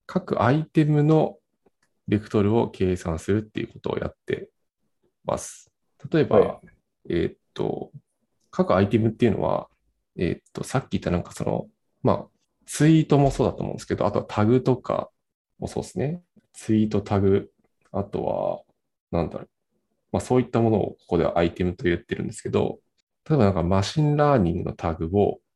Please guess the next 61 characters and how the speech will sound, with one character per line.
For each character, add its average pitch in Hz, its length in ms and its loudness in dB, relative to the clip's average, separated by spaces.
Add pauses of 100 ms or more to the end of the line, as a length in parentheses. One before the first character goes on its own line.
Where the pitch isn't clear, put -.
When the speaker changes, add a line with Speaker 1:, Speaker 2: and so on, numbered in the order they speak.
(280)
Speaker 1:
タ 107 140 0
グ 113 100 0
の 117 160 0
つ 123 180 -8
い 127 100 -4
た 135 220 -4
質 - 240 -8
問 92 180 2
を 87 80 -4
見 92 180 4
る 87 140 2
と - 120 -8
か - 340 -8
っ - 440 -20
て 143 100 -2
や 135 80 2
る 135 120 0
と、 135 400 0
見 123 140 2
た 104 100 2
人 104 260 0
の 117 340 2 (360)
平 135 220 2
均 127 420 2
の 117 300 2
ベ 101 140 0
ク - 80 -10
ト 110 100 -6
ル 113 120 -2
で、 139 140 0
そ 95 120 -4
の 82 60 0
マ 82 120 -2
シ - 160 -4
ン 92 60 2
ラ 90 140 2
ー - 20 2
ニ 90 140 2
ン - 20 -2
グ 98 60 -6
タ 82 160 -8
グ 90 100 -2
の 135 200 2
ア 92 60 2
イ 87 40 -4
テ 85 120 -2
ム 80 80 -4
の 80 60 -4
ベ 98 140 -4
ク - 100 -10
ト 95 80 -2
ル 104 100 4
を 104 60 0
計 - 180 -8
算 85 180 -8
す - 120 -12
る 107 60 0
み - 120 -2
た - 100 -6
い - 60 -8
な - 120 -18